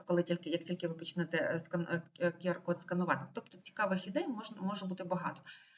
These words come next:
Е, на вашу сторінку на Фейсбуці, а, просто текст можна засканувати, якийсь секретний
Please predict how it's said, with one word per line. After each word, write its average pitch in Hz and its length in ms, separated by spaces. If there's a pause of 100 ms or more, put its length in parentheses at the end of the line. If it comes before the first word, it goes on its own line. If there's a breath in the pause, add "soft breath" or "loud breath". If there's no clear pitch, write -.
(120 loud breath)
Е, 185 320
на 311 180
вашу - 240
сторінку 208 480
на 196 140
Фейсбуці, 175 1000 (320 loud breath)
а, 160 220
просто - 400
текст 208 500
можна 185 260
засканувати, 180 840
якийсь 165 300
секретний 180 540